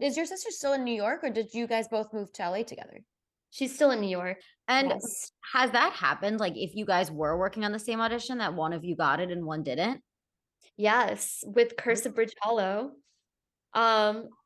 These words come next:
Speaker 2: which
Speaker 3: Wow.
Speaker 2: is crazy. At one point, they were thinking of, like, may-, maybe making two of the characters sisters. I was out for two characters. I was out for Ramona and Jamie. So during the auditions, I just kept switching characters.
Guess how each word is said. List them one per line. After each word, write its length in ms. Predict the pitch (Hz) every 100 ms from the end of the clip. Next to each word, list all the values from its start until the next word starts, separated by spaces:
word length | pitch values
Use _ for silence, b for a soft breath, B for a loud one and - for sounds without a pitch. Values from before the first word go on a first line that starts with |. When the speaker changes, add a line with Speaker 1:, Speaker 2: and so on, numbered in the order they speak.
| _
Speaker 2:
which 260 | - 233
Speaker 3:
Wow. 40 | 233
Speaker 2:
is 100 | 220
crazy. 640 | - 220 233 220 190 196 202 B B -
At 340 | 240 269 -
one 300 | 233 240 269
point, 400 | 311 320 285 247
they 120 | 247
were 140 | 240 240
thinking 440 | 240 220 226 240
of, 180 | 226 214
like, 340 | 214 196 196 - _
may-, 400 | 220 220 208 208 -
maybe 380 | 214 202 202 214
making 360 | 202 208 208
two 200 | 208 208
of 100 | 190
the 60 | 214
characters 440 | 208 196 196 196
sisters. 760 | - 185 - 220 220 226 220 - B B
I 100 | 196
was 140 | 240 285
out 180 | 370 359
for 100 | 247
two 220 | - 240
characters. 360 | 233 214 208 196
I 60 |
was 100 | 202
out 160 | 220 214
for 140 | 214
Ramona 420 | 190 190 196 208
and 240 | 226 202 202
Jamie. 540 | 196 190 185 170 170 B B B
So 600 | - - 208 196 190 190 - - 196
during 260 | 214 208
the 60 | 214
auditions, 460 | 196 202 202 214 -
I 140 | 196
just 200 | 196 196
kept 220 | - 208
switching 420 | - 196 180 185 175
characters. 840 | - 170 185 220 214 220 214 -